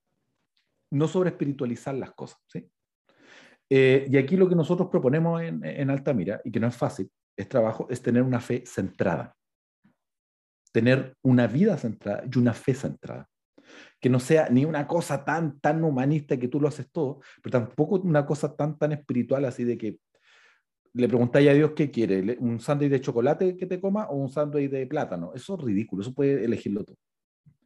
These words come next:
Es más, yo te sugeriría, no lo comas, pues eso es pura grasa. Eh, pero tener una fe centrada no es fácil. No es fácil en, en ningún aspecto, pero vale la pena. Definitivamente vale la pena. Porque cualquiera de los dos polos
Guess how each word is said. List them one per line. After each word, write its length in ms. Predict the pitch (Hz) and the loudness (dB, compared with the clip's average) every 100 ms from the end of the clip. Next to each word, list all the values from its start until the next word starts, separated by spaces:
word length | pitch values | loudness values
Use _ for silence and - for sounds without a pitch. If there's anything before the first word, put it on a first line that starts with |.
| - | -2
Es 80 | 143 | 2
más, 140 | 139 | 2
yo 80 | 135 | 2
te 80 | 143 | 0
sugeriría, 480 | 139 143 135 175 | -4 -4 0 2
no 140 | 131 143 | 2 2
lo 120 | 156 | 4
comas, 200 | 185 147 | 2 0
pues 120 | 123 | -2
eso 80 | 113 | -12
es 40 | - | -6
pura 200 | 151 151 | -2 -2
grasa. 280 | 78 - _ _ _ - - - - | -4 -10 _ _ _ -20 -20 -10 2
Eh, 720 | 135 131 131 127 131 127 127 | 6 6 8 6 6 6 4
pero 560 | 147 143 135 131 123 - _ _ _ _ _ _ _ _ _ _ _ _ | 4 4 4 2 -2 -6 _ _ _ _ _ _ _ _ _ _ _ _
tener 200 | 143 160 | -2 0
una 160 | 190 180 | 0 -2
fe 140 | - | -4
centrada 540 | 180 170 - 170 175 175 | -6 -8 -8 -6 -6 -4
no 120 | 147 | -6
es 140 | 143 | -8
fácil. 360 | - 82 - - _ _ _ _ _ _ | -10 -12 -14 -20 _ _ _ _ _ _
No 100 | 127 | 0
es 60 | 131 | 2
fácil 260 | 160 151 | 2 2
en, 200 | 147 139 | 2 0
en 80 | 127 | 2
ningún 240 | 120 120 131 | 2 2 -4
aspecto, 380 | - - _ _ - | -6 -12 _ _ 0
pero 200 | 123 113 | 2 4
vale 240 | 120 120 | 4 2
la 100 | 92 | 0
pena. 220 | - - _ _ _ _ _ _ _ | -4 -12 _ _ _ _ _ _ _
Definitivamente 640 | - - 107 113 117 117 110 | -12 -6 -4 -2 -2 -2 -6
vale 160 | 85 | -8
la 100 | 71 | -8
pena. 180 | 71 73 _ _ _ _ - - | -12 -14 _ _ _ _ -20 -10
Porque 220 | - 120 139 | -2 0 2
cualquiera 340 | 135 - 185 | 2 6 6
de 80 | 185 | 8
los 180 | 180 151 | 6 4
dos 220 | 160 - | 0 0
polos 440 | 185 196 220 _ | 2 2 0 _